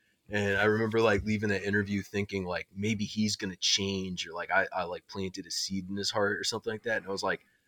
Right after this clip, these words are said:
"Oh, no, no, no, no." He was trying to set me correct, honestly. Like, um, and you just, you can't see that when you're a kid, I don't think, you know, especially when you're raised in that context.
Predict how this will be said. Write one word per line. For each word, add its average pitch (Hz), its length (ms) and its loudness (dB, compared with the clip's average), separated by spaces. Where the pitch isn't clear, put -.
"Oh, 135 140 6
no, 135 180 6
no, 123 220 6
no, 98 80 0
no." 85 40 -6
He 120 160 4
was 131 120 6
trying 139 220 4
to 117 60 6
set 101 340 4
me 107 340 4
correct, 85 540 0
honestly. 82 720 -4
Like, 82 540 -6
um, 82 600 -2
and 101 100 0
you 107 120 2
just, 110 280 0
you 117 180 4
can't 131 280 6
see 139 260 6
that 101 220 2
when 98 120 0
you're 90 100 0
a 90 60 -6
kid, 95 200 0
I 85 120 2
don't 87 200 -4
think, 87 360 -4
you 92 80 -6
know, 90 80 -2
especially 101 500 0
when 92 120 0
you're 90 140 0
raised 90 260 0
in 85 60 -6
that 82 160 -8
context. 95 840 -2